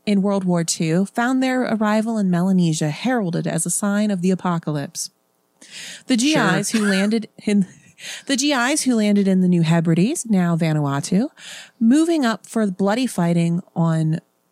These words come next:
Speaker 1: uh,
Speaker 2: Guadalcanal.
Speaker 1: Guadalcanal,
Speaker 2: Mm-hmm.
Speaker 1: found the natives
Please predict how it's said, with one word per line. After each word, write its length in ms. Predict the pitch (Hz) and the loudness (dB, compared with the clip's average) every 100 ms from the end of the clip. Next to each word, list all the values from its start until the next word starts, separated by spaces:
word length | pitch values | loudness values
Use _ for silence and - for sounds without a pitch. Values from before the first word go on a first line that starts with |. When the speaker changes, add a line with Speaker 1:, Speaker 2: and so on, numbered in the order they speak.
| _ | _
Speaker 1:
uh, 280 | 165 147 147 | -2 0 -4
Speaker 2:
Guadalcanal. 380 | - 156 143 147 | -6 -6 -4 0
Speaker 1:
Guadalcanal, 960 | 170 190 202 180 - 165 151 165 254 - _ _ - | 2 2 2 0 0 0 0 0 -2 -6 _ _ -8
Speaker 2:
Mm-hmm. 220 | 170 170 | -6 -6
Speaker 1:
found 280 | 220 269 320 | -4 -2 0
the 60 | 339 | 0
natives 480 | 233 196 196 196 | 0 2 0 0